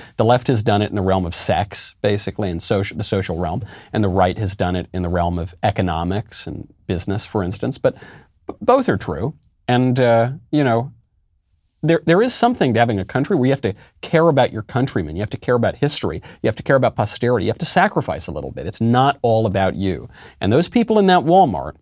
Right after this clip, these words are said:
who come in all shapes and sizes, multiracial, right? There, there's no lens where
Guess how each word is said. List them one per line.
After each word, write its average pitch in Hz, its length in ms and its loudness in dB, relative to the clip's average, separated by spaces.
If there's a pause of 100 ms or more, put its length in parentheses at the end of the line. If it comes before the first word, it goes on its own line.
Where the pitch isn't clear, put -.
(960)
who 127 420 2 (720)
come 107 160 2
in 107 80 4
all 147 220 4
shapes 170 340 2
and 165 100 0
sizes, 151 1040 2 (840)
multiracial, 180 1500 2
right? 147 200 2
There, 113 140 2
there's 120 240 -2
no 185 240 4
lens 180 760 2
where 127 500 4